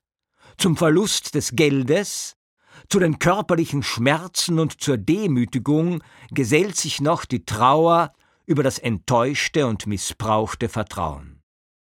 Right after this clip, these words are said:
Aber wie unterschiedlich reagieren die namenlosen Brüder auf diese Erfahrungen. Während der eine melancholisch und sentimental wird,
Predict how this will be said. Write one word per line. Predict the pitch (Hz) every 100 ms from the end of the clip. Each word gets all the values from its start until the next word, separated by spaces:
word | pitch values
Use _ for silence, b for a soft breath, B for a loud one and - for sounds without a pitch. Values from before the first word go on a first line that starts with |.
| _ b b b b b b -
Aber | 165 196 170
wie | 214 -
unterschiedlich | 254 277 240 127 131 - - 107 90 92 85 71 - 127
reagieren | 135 143 113 147 196 202
die | 131 120
namenlosen | 123 139 175 165 131 127 120 113 98
Brüder | 107 120 135 135
auf | 113 113
diese | - 107 107 120
Erfahrungen. | 113 117 117 98 80 73 69 64 76 - _ _ _ _ _ B 160
Während | 135 160 175 120 170
der | 180
eine | 180 214 220 151 95 76 - _ _ _ _ 113
melancholisch | 151 151 147 180 208 202 120 80 - -
und | 131 135
sentimental | - 156 165 156 143 160 190 156 98
wird, | 113 135 160 _ -